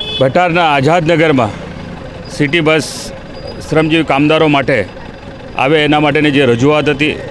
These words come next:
વિશેષ આપણા રાજ્યના નાયબ મુખ્યમંત્રી આદરણીય હર્ષભાઈ સંઘવીજીની પણ અગાઉ રિક્વેસ્ટ અમને મળી હતી અને આજે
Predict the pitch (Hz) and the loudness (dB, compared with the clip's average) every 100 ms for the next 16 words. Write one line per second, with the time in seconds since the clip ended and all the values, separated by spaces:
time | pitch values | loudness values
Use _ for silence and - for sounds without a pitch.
0 | - - - 120 113 131 160 139 - - | -12 -12 -8 -6 -2 0 2 0 -2 -12
1 | - - - - - - - - 113 135 | -14 -16 -16 -16 -16 -16 -16 -10 -6 0
2 | 147 139 - - - - - - - - | 2 2 -2 -8 -14 -16 -16 -18 -18 -14
3 | 131 127 123 160 151 113 117 131 135 127 | -4 -2 2 2 2 2 0 0 0 -2
4 | 151 143 143 135 95 - - - - - | 0 2 2 0 -2 -6 -16 -16 -16 -16
5 | - - 123 131 139 139 120 123 131 147 | -12 -6 0 2 4 2 2 0 0 0
6 | 143 127 131 151 156 139 123 95 - - | 0 0 0 2 2 2 0 -2 -10 -16
7 | - - - - - - 131 143 135 127 | -16 -16 -18 -18 -12 -4 0 2 2 0
8 | 143 - 127 143 143 123 151 117 98 85 | 0 0 0 2 2 2 4 2 -2 -12
9 | - - - - - - 135 175 156 151 | -14 -16 -18 -18 -18 -8 -2 0 2 2